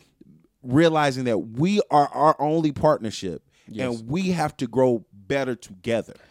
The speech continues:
Speaker 2: Right. So I'm not gonna crap on your dreams, for example.
Speaker 1: Right.
Speaker 2: And I mean, ev-, again, everybody can have whatever that
Speaker 1: Yeah,
Speaker 2: is for
Speaker 1: whatever
Speaker 2: them or
Speaker 1: your,
Speaker 2: whatever.
Speaker 1: whatever your
Speaker 2: But I agree with that.
Speaker 1: Yeah, whatever your, and that's just three.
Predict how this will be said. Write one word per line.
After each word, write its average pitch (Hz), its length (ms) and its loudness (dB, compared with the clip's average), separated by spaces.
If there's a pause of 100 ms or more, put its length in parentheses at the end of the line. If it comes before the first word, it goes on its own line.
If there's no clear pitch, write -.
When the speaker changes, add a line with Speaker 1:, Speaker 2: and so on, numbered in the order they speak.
Speaker 2:
Right. 123 320 -4
So - 160 -6
I'm 156 140 -4
not 151 160 -6
gonna 120 220 -10 (160)
crap 143 280 -8
on 123 120 -10
your 110 120 -10
dreams, 101 380 -14
for 113 180 -8
example. 104 320 -12
Speaker 1:
Right. 104 220 -6 (320)
Speaker 2:
And 147 160 -6
I 156 60 -4
mean, 151 220 -4
ev-, 151 120 -10
again, 135 420 -10
everybody 127 340 -10
can 120 140 -14
have 113 260 -12 (380)
whatever 120 340 -12
that 101 340 -16
Speaker 1:
Yeah, 269 300 -2
Speaker 2:
is 156 60 -2
for 151 40 -12
Speaker 1:
whatever 226 280 -4
Speaker 2:
them 226 40 -4
or - 20 -6
Speaker 1:
your, 196 260 -4
Speaker 2:
whatever. - 140 -10
Speaker 1:
whatever 196 400 -4
your 170 400 -2
Speaker 2:
But 147 80 -2
I 147 60 -4
agree 113 200 -10
with 104 140 -12
that. 104 200 -12
Speaker 1:
Yeah, 180 140 -2
whatever 175 420 -6
your, 151 640 -6 (2250)
and 123 120 -10
that's 175 180 -8
just - 200 -12
three. 101 300 -8